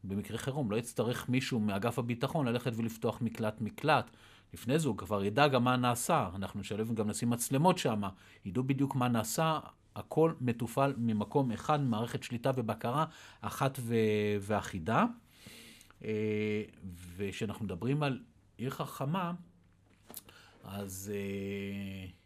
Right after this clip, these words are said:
איזשהו בייבי שלי, אה, פיתחנו מערכת, אה, של, אה, שליטה ובקרה על ניקיון הרחובות. אנחנו יודעים שמאוד חשוב, אה, לתושבים,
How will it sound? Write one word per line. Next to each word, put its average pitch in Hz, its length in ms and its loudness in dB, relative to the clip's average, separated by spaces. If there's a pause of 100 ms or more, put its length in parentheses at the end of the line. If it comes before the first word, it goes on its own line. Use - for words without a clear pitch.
(600)
איזשהו 120 300 -6
בייבי 127 320 2
שלי, 113 480 -4 (760)
אה, 98 480 -8 (260)
פיתחנו 123 400 -6
מערכת, 113 680 -4
אה, 101 280 -4
של, 98 480 -10
אה, 92 280 -10
שליטה 117 300 -6
ובקרה 110 420 -6
על 110 60 -2
ניקיון 104 380 -6
הרחובות. 95 600 -10
אנחנו 92 260 -10
יודעים 135 180 -6
שמאוד 117 320 -6
חשוב, 117 420 -6 (680)
אה, 98 300 -8
לתושבים, 117 800 -4